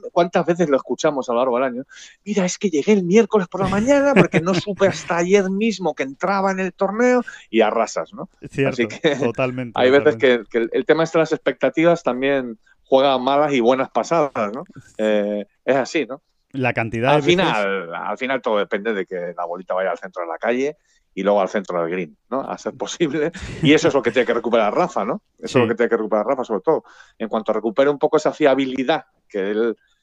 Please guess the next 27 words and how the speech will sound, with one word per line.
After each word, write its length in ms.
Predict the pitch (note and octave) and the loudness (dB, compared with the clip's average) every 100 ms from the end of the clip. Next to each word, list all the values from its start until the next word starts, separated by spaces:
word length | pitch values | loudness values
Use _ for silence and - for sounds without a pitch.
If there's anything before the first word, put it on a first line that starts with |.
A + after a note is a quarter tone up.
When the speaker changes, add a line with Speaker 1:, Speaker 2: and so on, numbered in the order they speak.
| _ _ _ _ _ _ _ _ _ - | _ _ _ _ _ _ _ _ _ -10
Speaker 1:
que 80 | A2 | -8
él 100 | G#2+ | -4
llevaba 300 | G#2+ A2 C3+ | -2 0 0
como 160 | C3 | 0
estandarte, 580 | A2+ - G2+ G#2+ D#3+ B2 | 0 -2 -4 -2 -2 -2
¿no? 160 | A2 E3 | -4 -4
En 140 | A2+ | -6
su 160 | - A2+ | -6 -6
ca-, 180 | - G2+ | -4 -4
trayectoria 640 | A#2 A2 G#2 - C3+ C3 | 0 2 0 2 2 4
y 40 | |
en 60 | B2 | 2
su 120 | B2 | 0
juego, 360 | A#2 C3+ D#3 F#3 - _ _ _ | 4 6 6 2 -6 _ _ _
mm, 460 | - - A3 A3 A2+ - _ | -10 -8 -6 -8 -10 -14 _
todo 220 | D3+ D3+ | 4 4
empezará 320 | C#3+ C3 B2 | 4 2 2
a 60 | A#2+ | 2
ir 100 | A2 | 0
mejor 280 | A2 C#3+ D3 | 0 2 2
antes 300 | A#2+ A#2 A#2 | 2 0 0
o 60 | |
después. 360 | G#2+ - F#3 - | 0 0 0 0
Es, 80 | A#2+ | -8
Speaker 2:
Ujú. 140 | B2+ | -8
Speaker 1:
es 140 | B2 | -4
así. 260 | A#2 C3+ F3 | -6 -6 -10